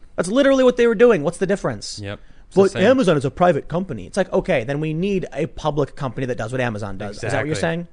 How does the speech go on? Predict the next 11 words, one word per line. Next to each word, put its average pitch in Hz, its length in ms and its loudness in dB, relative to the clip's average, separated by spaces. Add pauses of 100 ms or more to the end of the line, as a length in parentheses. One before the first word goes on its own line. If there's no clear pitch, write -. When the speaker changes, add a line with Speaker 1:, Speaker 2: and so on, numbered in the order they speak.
(100)
Speaker 2:
Yeah, 101 340 -4
I 107 60 -6
agree 127 100 -6
Speaker 1:
How 233 160 4
Speaker 2:
with 320 120 2
Speaker 1:
is 202 40 0
Speaker 2:
that. 127 260 0 (140)
Speaker 1:
it 131 60 -10
Speaker 2:
Hmm. 139 80 -8
Speaker 1:
that 180 280 -2
I 127 480 -2